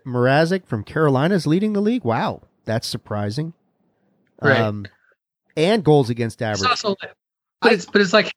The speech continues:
Speaker 2: many games have you played, right?
Speaker 1: Right.
Speaker 2: Like
Speaker 1: Well, I mean, and that's the thing, like, for the Caps, Vitek Vanecek has played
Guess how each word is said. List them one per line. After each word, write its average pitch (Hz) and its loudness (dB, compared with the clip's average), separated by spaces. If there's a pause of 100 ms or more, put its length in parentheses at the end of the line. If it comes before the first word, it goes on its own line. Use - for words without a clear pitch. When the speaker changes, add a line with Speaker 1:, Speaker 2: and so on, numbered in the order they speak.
(120)
Speaker 2:
many 175 -4
games 180 2
have 156 -2
you 147 -8
played, 123 -2
right? 127 0
Speaker 1:
Right. 127 0
Speaker 2:
Like - 0
Speaker 1:
Well, 202 4
I 233 0
mean, 226 2
and 196 2
that's 233 0
the - -2
thing, 190 0
like, 160 0 (240)
for 175 0
the 156 4
Caps, 196 -2
Vitek 156 0
Vanecek 156 0
has 135 -4
played 143 2